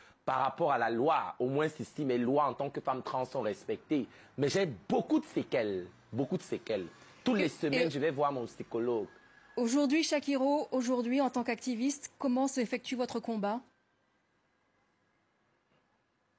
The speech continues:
Speaker 1: Mon combat, euh, c'est à travers les réseaux sociaux.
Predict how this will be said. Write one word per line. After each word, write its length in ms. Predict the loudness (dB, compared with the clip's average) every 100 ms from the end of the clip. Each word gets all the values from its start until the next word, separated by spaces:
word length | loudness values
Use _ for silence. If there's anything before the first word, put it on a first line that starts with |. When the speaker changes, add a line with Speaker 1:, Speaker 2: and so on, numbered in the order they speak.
| _ _ _ _ _ _ _ 0
Speaker 1:
Mon 200 | 0 2
combat, 680 | 2 2 2 4 4 4 4
euh, 300 | 4 6 4
c'est 160 | 2 0
à 100 | 0
travers 340 | 0 0 2
les 80 | 2
réseaux 260 | 0 -2
sociaux. 640 | -4 -6 -8 -6 -2 -2